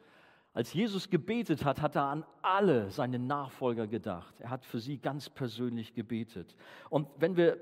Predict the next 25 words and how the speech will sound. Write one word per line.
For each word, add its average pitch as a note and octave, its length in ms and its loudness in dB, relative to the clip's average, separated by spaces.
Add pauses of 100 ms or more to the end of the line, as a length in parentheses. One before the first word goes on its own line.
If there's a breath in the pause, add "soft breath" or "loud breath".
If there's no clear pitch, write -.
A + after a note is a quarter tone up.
(400)
das F3+ 260 0
wirklich E3 280 4
auf D3 100 2
uns D3+ 240 -2
wirken F3 260 2
lassen, C#3 240 4
dann D3 140 2
beeindruckt D#3+ 680 2
das. - 340 -10 (640 loud breath)
Sogar G3 280 6
noch A3 160 6
bevor C4 480 6
du G#3+ 140 2
geboren G3+ 680 6
wurdest, G3 360 6
noch G#3+ 120 4
bevor A3 460 6
du G#3 100 4
begriffen G3+ 580 2
hast, F#3 200 2
dass F#3 140 4
du F#3+ 100 2
ein F3 160 4
Sünder A3 420 6
bist, F3+ 220 4